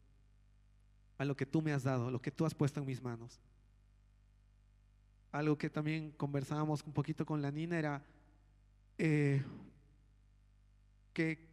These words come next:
que dos de los siervos que lograron multiplicar, ¿no? Lo-, los dos que lograron multiplicar,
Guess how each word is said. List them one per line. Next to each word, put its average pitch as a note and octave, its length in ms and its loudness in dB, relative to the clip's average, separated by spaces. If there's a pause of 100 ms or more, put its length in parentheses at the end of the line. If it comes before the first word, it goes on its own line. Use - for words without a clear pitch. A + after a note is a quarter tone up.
(340)
que E3 160 0
dos F3+ 280 6
de G3+ 80 2
los E3+ 120 4
siervos F#3 560 2 (100)
que D#3+ 120 -4
lograron D#3 360 2
multiplicar, D#3+ 800 -2
¿no? E3 300 -6
Lo-, C#3 120 0
los C3+ 160 2
dos D#3 140 2
que E3 100 -4
lograron D3 320 0
multiplicar, D3 520 -2